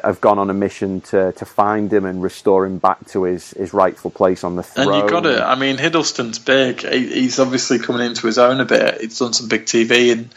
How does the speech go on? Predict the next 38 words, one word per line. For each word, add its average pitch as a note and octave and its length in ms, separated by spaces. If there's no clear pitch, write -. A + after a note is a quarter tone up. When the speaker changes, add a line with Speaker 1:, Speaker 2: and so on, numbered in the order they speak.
Speaker 2:
rumours E3 760
to D3 80
be D3+ 120
Bond, D3+ 640
quite D3+ 240
heavy C#3 320
rumours. D3 400
I'm C3 100
not A#2+ 140
sure. A#2+ 260
We'll A#2 140
see A#2 160
if A2+ 100
Daniel A2+ 300
Craig A#2 260
gets - 220
this - 160
ridiculously A#2 800
bumper B2 320
deal - 260
they're A#2+ 160
offering B2 260
him. B2 160
Speaker 1:
Yeah, A2 120
it's C3 180
Speaker 2:
Um, B2 200
Speaker 1:
hundred G2+ 260
mi-, G#2 200
hundred G#2 400
million G2 300
dollars G2 320
Speaker 2:
oh, - 40
Speaker 1:
for G2+ 60
Speaker 2:
it's - 220
Speaker 1:
two A2+ 80
Speaker 2:
insane. G2 400
Speaker 1:
more - 20
films. G2 640